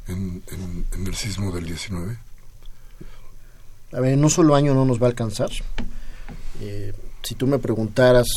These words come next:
Speaker 2: ¿lo que hay este año alcanza para reparar todos los daños que se tuvieron? Yo te diría que no. La reconstrucción nos tendrá que llevar varios años. Eh, ¿cuál sería la idea? Pues no volvemos a tardar treinta y dos años en reconstruir la ciudad como pasó con el sismo anterior.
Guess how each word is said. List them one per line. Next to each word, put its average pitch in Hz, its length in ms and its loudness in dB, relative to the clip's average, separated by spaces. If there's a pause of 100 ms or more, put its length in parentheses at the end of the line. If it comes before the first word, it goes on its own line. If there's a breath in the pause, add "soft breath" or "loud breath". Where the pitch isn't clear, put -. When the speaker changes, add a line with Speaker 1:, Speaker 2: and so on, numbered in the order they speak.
(240)
Speaker 2:
¿lo 117 180 0
que 123 160 2
hay 139 100 8
este 139 200 10
año 131 160 6
alcanza 123 400 4
para 113 220 6
reparar 117 340 10
todos 139 320 4
los 123 160 4
daños 120 260 2
que - 80 4
se - 140 0
tuvieron? 131 300 -2
Yo 120 160 -2
te 113 100 -4
diría 110 160 -2
que 110 100 2
no. 117 180 6 (800 loud breath)
La 110 120 0
reconstrucción 117 500 2
nos 135 140 2
tendrá 117 240 2
que 123 80 -2
llevar 120 220 4
varios 113 320 0
años. 147 360 -2 (1000 loud breath)
Eh, 104 160 -6
¿cuál 131 240 4
sería 127 200 6
la 120 80 6
idea? 120 220 6
Pues - 180 -4
no 117 100 4
volvemos 117 340 2
a 110 60 0
tardar 107 360 -2
treinta 110 340 -4
y 110 60 0
dos 110 180 4
años 117 240 4
en 101 100 -2
reconstruir - 440 10
la 107 60 2
ciudad 107 220 2
como 107 240 0
pasó 101 260 -4
con 107 140 -4
el 98 40 0
sismo 107 220 6
anterior. 160 320 -2